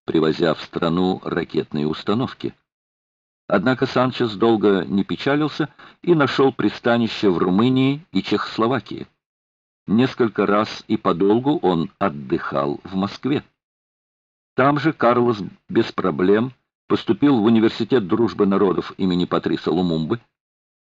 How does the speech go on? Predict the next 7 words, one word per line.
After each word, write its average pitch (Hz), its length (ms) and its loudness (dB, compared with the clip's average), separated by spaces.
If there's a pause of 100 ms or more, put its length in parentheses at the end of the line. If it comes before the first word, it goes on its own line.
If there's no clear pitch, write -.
Точно 113 440 2
известно, 107 420 -2
что - 220 -2
румынские 101 560 0
и 104 180 -2
ливийские 92 680 0
спецслужбы 131 840 0